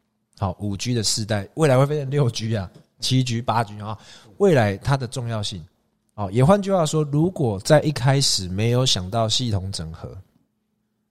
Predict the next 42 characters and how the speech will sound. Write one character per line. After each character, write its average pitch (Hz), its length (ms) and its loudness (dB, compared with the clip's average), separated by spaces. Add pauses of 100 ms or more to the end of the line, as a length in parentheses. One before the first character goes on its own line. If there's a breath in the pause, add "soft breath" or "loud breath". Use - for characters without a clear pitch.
(360 loud breath)
它 170 240 0
会 156 340 -6
产 104 240 -6
生 123 160 -6
的 123 80 -6
成 104 260 -8
本 90 180 -12 (120)
浪 110 240 -2
费 101 220 -2
其 101 140 -8
实 95 140 -4
会 101 80 2
相 92 180 -2
对 90 180 -8
多。 73 260 -14
因 160 80 -2
为 160 60 -2
你 151 100 -2
简-， 98 280 -6
简 123 160 -4
单 151 180 2
讲 127 200 -2
嘛， 95 100 -12
其 165 140 -8
实 190 80 -4
我 170 80 -2
们 156 100 -6
把 123 140 -6
上 170 200 0
半 170 140 0
场 120 160 -4
是 151 60 -6
简 156 200 -6
单 139 160 -4
讲， 110 220 -8
就 127 80 -10
是 143 140 -6 (300 loud breath)
你 147 160 2
到 196 220 6
了 156 120 2
最 170 280 0
后， 139 340 2